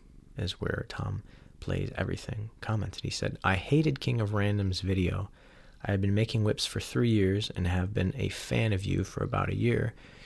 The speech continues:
And when I saw his video, it hurt me so <laughs> bad to watch.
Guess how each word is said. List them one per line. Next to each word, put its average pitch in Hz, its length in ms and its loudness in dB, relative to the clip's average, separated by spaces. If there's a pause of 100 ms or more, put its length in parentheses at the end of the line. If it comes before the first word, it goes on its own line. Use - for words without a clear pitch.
(240)
And 101 80 0
when 101 100 4
I 98 100 4
saw 117 360 6
his 113 220 2
video, 104 480 2 (600)
it - 120 -8
hurt - 320 -2
me - 100 -6
so 110 400 6
<laughs> - 0 -
bad 107 320 6
to 104 100 0
watch. 98 460 0